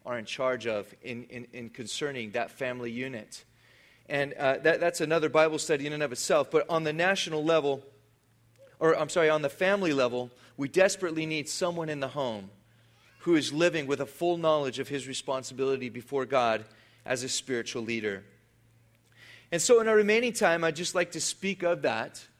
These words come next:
specifically giving the fathers here some practical tools that will help you to define your responsibility to your family. This was helpful to me to understand what it is that God is looking to me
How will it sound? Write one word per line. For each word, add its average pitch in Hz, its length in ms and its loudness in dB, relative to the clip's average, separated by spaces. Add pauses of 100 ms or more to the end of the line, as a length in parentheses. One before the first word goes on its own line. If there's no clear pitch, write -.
(400)
specifically 220 720 0
giving 196 420 2
the 165 100 0
fathers 202 640 4
here 156 420 2 (280)
some 214 260 0
practical 208 560 0
tools 185 380 0
that 185 120 2
will 165 80 -2
help 220 340 4
you 185 100 -4
to 185 140 -6
define 170 400 -2
your 175 120 -2
responsibility 165 960 -2
to - 160 -12
your 185 260 0
family. 113 600 -6 (540)
This 220 220 2
was 185 160 -2
helpful 185 360 0
to - 140 -8
me 190 220 -2
to 180 260 -2
understand 175 800 -2 (560)
what 175 220 2
it 175 100 2
is 190 300 2
that 139 200 -2
God 139 260 0
is 135 280 -6
looking 147 440 -6
to 143 180 -10
me 131 340 -6